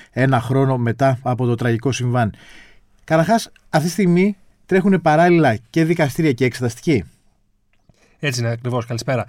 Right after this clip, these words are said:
Speaker 2: Ε, υπάρχει εξεταστική επιτροπή, η οποία διερευνά τυχόν ευθύνες πολιτικών προσώπων που χειρίστηκαν, ε, και συμβάσεις και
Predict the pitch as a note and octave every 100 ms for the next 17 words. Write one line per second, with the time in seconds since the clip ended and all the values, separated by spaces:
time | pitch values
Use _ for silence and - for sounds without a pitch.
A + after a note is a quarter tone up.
0 | - _ _ _ - B2+ B2+ D#3 C3+ C#3
1 | C3 A#2 - B2+ A#2+ A2+ - D3+ C3+ C3+
2 | B2 A#2+ A2 B2 C3 A#2+ A2 - A2 B2
3 | A2+ B2+ A2 B2 A2 - A#2 G#2 B2 A2+
4 | D#3 E3 - _ _ - A#2+ A#2 A2+ A#2+
5 | A2 G#2+ G#2+ A2 - A#2 - A#2 A#2 B2
6 | - A#2 A2+ G#2+ G#2